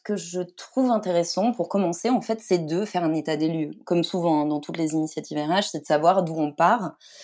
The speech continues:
Et donc, pour ça, euh, il y a, il y a plusieurs façons de faire. Euh, soit de faire une sorte, euh,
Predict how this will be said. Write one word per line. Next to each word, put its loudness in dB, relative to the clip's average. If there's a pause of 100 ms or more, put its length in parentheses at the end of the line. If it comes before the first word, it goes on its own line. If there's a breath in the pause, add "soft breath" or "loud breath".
(140 loud breath)
Et 0
donc, 2
pour -10
ça, 8
euh, 4
il 0
y 2
a, -2
il -8
y -4
a -6
plusieurs -2
façons -6
de -12
faire. 10
Euh, 0
soit 4
de -2
faire -2
une 0
sorte, -12
euh, -8